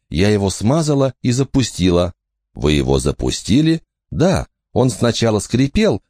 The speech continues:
не хотел двигаться, но скоро раскрутился». «Такие игрушки вертятся очень быстро, правда?» «Очень быстро. Все краски слились в белую полосу, и он жужжал, издавая очень высокий звук».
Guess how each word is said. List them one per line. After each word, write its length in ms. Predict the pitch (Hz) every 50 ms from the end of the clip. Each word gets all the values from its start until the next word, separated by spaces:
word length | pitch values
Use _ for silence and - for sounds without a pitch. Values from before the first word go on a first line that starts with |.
| _ -
не 140 | 87 120 120
хотел 400 | - 175 175 - 180 170 117 87
двигаться, 640 | 82 82 82 76 71 78 71 - - 67 65 - - _ _ -
но 140 | 60 78 92
скоро 360 | - - - 208 226 196 135
раскрутился». 920 | 113 95 - - 87 90 85 - - 78 82 78 73 - 90 87 92 92 - _ _ _ _ _ _ _ _
«Такие 460 | 78 73 73 - 82 87 87 87 82
игрушки 480 | 73 73 82 110 139 135 - - - 67
вертятся 640 | 67 71 85 92 90 85 95 87 78 - - 80
очень 380 | 95 117 127 - - 131 135 127
быстро, 520 | 120 123 156 143 104 - - - 50 50
правда?» 600 | - - - - 117 147 135 87 65 62 52 - - _ _ _ _ _ _
«Очень 380 | - 95 127 131 - 127 123 113
быстро. 520 | 98 101 110 98 - - 87 85 87 - - _ _ _ -
Все 240 | - - - 117
краски 440 | - - 110 123 123 117 - - 113 98
слились 460 | - - 101 101 107 120 110 92 -
в 80 | 82
белую 420 | 80 85 104 113 110 101 104 101 92
полосу, 580 | - 135 160 151 110 90 80 - 73 71 65 -
и 140 | 76 80 90
он 240 | 95 98 92 85
жужжал, 560 | 78 78 85 85 80 78 87 120 151 156 110 -
издавая 680 | - 87 80 71 67 73 87 87 87 98 101 104 104 -
очень 320 | - 117 123 117 120 120 120
высокий 460 | 120 123 117 - 131 131 123 127 131
звук». 420 | 120 131 151 139 87 67 - _